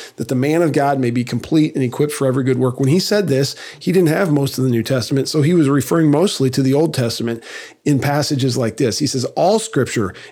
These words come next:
including boring genealogies that don't s-, seem to have anything to do with me,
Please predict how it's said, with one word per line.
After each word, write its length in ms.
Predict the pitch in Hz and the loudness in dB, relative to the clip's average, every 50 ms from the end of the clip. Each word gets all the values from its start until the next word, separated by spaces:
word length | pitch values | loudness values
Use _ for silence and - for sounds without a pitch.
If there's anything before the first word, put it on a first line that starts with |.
| - | -4
including 540 | - 143 127 - 165 185 180 165 151 139 120 | -2 -2 0 2 2 4 4 4 4 2 2
boring 320 | 127 156 160 170 180 175 | 2 2 2 4 4 2
genealogies 720 | 147 123 156 151 147 143 139 139 151 156 139 113 135 120 107 | 4 4 4 4 4 4 2 2 2 2 2 2 0 0 0
that 120 | 127 127 131 | 0 0 0
don't 240 | 156 151 156 - | 0 0 0 -2
s-, 180 | - - - - - | -6 -10 -10 -10 -10
seem 240 | - - 160 151 151 | -4 0 2 2 2
to 60 | 143 | 2
have 160 | 131 139 131 | 2 2 2
anything 320 | 139 147 156 147 156 147 135 | 2 4 4 4 4 2 2
to 60 | 127 | 2
do 140 | 123 139 135 | 2 4 4
with 160 | 131 123 - | 2 2 0
me, 240 | 127 117 113 113 | -2 -6 -6 -8